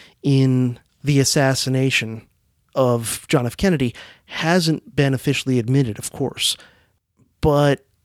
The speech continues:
the involvement of these characters with a plot to kill Castro has been absolutely verified by documents the C I A declassified in two thousand seven, and of course a lot of this was already admitted to the Church Committee three decades before. And this shows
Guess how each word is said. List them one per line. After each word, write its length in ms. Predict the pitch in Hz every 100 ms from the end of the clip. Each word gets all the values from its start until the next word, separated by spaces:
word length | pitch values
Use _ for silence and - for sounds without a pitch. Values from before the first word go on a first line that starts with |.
| _
the 200 | 160 151
involvement 500 | 131 120 185 240 196
of 60 | 151
these 180 | 139 -
characters 560 | 151 131 127 131 123
with 140 | 131 113
a 40 |
plot 280 | - 143 -
to 80 | -
kill 180 | 139
Castro 720 | 110 - 202 214 - 107 - - - - -
has 240 | 151 143
been 160 | 147 139
absolutely 800 | 147 135 143 135 156 202 156 117
verified 680 | 123 110 101 110 - - - - - _ -
by 340 | 120 117 117
documents 600 | 117 135 151 143 123 123
the 100 | -
C 220 | 113 - 135
I 60 |
A 200 | 123 123
declassified 680 | 117 135 131 127 123 120 117
in 100 | 113
two 160 | 107 147
thousand 320 | 123 113 107
seven, 420 | - 180 160 151 - - -
and 80 | 135
of 100 | 123
course 300 | - 127 117
a 60 | 123
lot 160 | 120
of 40 | 120
this 160 | 113
was 140 | 120 117
already 320 | 117 117 113
admitted 540 | 110 113 113 110 110 - _ _
to 100 | -
the 80 | 113
Church 340 | - 143 -
Committee 320 | - 120 110 107
three 240 | - 131
decades 380 | 117 110 110 -
before. 580 | 110 - 196 151 - - _ _ _ _ _ _ -
And 140 | 175
this 80 | 208
shows 680 | - - 240 262 156 -